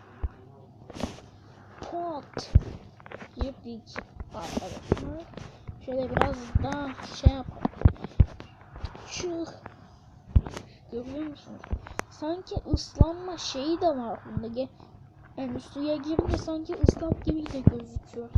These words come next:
sanki. Neyse. Aha, gel bakalım. Peki, koş, koş, koş, koş. Böyle bir fırsatı yakalamışken kaçıramam. Arkadaşlar. Böyle bir fırsatı yakalamışken kaçıramam.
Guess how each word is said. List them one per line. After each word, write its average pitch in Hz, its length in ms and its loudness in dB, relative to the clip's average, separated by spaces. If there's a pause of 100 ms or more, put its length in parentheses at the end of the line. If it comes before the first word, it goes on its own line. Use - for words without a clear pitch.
(140)
sanki. 233 380 -14 (680)
Neyse. 277 460 -2 (1800)
Aha, 226 300 -8 (280)
gel 202 180 -8
bakalım. - 340 -8 (1800)
Peki, - 380 -20
koş, - 260 -12
koş, 330 200 -8
koş, 330 200 -6
koş. 330 140 -6 (320)
Böyle 285 260 2
bir 262 100 -8
fırsatı 262 540 -6
yakalamışken 254 720 -4
kaçıramam. - 600 -4 (600)
Arkadaşlar. - 720 -12 (640)
Böyle 254 180 -2
bir 254 80 -6
fırsatı 254 580 -8
yakalamışken 277 600 -2
kaçıramam. 269 800 -6